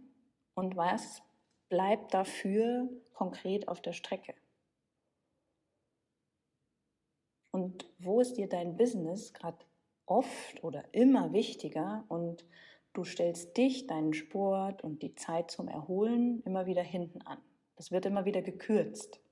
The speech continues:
Das habe ich auch gemacht. Ich habe dann, wenn das und das noch nicht fertig war, habe ich meine Zeit für den Sport oder den Sport komplett, für mich komplett gecancelt. Und die Frage ist eben, schaffst du wirklich einen Ausgleich,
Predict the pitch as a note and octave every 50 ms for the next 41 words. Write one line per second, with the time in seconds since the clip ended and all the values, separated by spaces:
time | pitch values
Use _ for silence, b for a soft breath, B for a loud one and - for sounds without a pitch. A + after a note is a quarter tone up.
0 | _ _ _ _ _ _ _ _ _ _ _ - - G#3+ G#3+ C4 B3+ - A#3+ C#4
1 | C#4+ - - D#3+ D3+ D#3 D3+ - - F3+ - - - F3 F3 E3+ F3 B B B
2 | B E3 E3 G3 G#3+ G#3+ G#3+ G3+ G3 - - G#3 G3+ G#3 G#3 G#3 - - A3+ A#3
3 | B3+ B3+ - A#3 - - - G#3 G#3 G#3+ G#3+ B B B B - - G3 G3+ G#3
4 | G#3 - F3+ F3 F3 E3+ F3 - - - E3+ F3 F#3 G#3 G#3+ - - - - -
5 | F3 E3+ E3+ E3+ E3 E3 - - - - F3 F#3 F#3 F#3+ G3 G3 - b b b
6 | b b - - E3+ E3 D#3+ D3+ D#3+ D#3 D#3 - - D#3+ D#3 D#3 - - - -
7 | D3+ - - G#3 G#3 - - b b b _ - - F#3+ E3+ D#3+ E3+ E3+ - -
8 | - F3+ F3 - - F3+ - - - F#3+ - - A3+ A#3 A#3+ - - - - -
9 | - _ _ _ _ _ _ _ _ _ _ _ _ _ _ _ _ _ _ _
10 | _ _ _ _ _ _ _ _ _ _ _ _ _ _ _ _ _ _ _ _
11 | _ _ _ _ _ _ _ _ _ _ _ _ _ _ _ _ _ _ _ _
12 | _ _ _ _ _ _ _ _ _ _ _ _ _ _ - F#3+ - G#3 - -
13 | A3 B3 C4+ C#4 B3 B3 - - A3+ A3 G#3+ G#3+ G#3+ - - B3 B3+ - - -
14 | G#3 G3 G3+ B3 D4 D#4+ D#4 - C4+ B3+ - - G#3+ G#3 G3+ G3+ G3+ G3+ F#3+ F3+
15 | G#3 G#3 - - - D#3+ D3 D3+ E3 G#3 C4+ - - - -